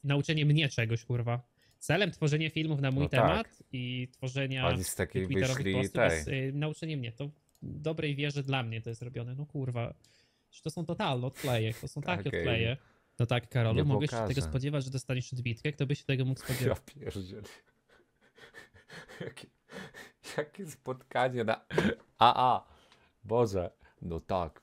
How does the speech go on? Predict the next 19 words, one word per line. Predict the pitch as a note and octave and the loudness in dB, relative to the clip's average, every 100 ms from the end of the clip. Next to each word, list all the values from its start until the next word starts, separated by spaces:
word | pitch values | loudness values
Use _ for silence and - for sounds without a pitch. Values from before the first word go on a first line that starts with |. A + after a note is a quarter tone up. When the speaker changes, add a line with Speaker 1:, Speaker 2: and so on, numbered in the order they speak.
| - | -10
Speaker 2:
wiemy, | F2 F2 E2 D#2 | -6 -6 -8 -10
wiemy, | E2 E2+ D#2 | -8 -8 -10
coś | - E2+ - | -14 -16 -12
tam | F2 D#2 | -14 -12
posz-, | E2+ E2+ - | -10 -12 -12
jest. | - F2 F2 - - - - - | -10 -8 -8 -14 -20 -20 -20 -16
Nie | G2 | -12
mogę, | F2+ F#2 F2 | -12 -12 -14
w | E2+ _ | -20 _
dupę, | F2+ - G2 | -12 -6 -2
no | |
nie | A2 A2+ | 0 2
mogę. | G2+ E2 D#2+ - _ _ _ _ | 2 0 -2 -8 _ _ _ _
Speaker 1:
Jak | A2 | -8
to | F#2+ | -2
są | G#2 | 0
takie | A#2 A#2 | 2 2
Speaker 2:
Anonimowi | A#2+ B2 A#2+ A2+ | 4 4 6 4
Speaker 1:
odkleje. | A2+ A2 A2 | 2 2 0